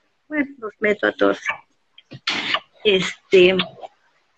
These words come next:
y pues así créeme que fuimos avanzando.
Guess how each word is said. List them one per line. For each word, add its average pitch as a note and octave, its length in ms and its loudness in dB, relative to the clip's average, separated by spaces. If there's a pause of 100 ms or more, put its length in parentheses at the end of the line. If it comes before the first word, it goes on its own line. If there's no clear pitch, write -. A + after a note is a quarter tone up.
(380)
y C4+ 300 2
pues C#4 320 4
así D4 360 4
créeme E4 360 8
que C4 200 4
fuimos C#4 500 8
avanzando. G3+ 680 2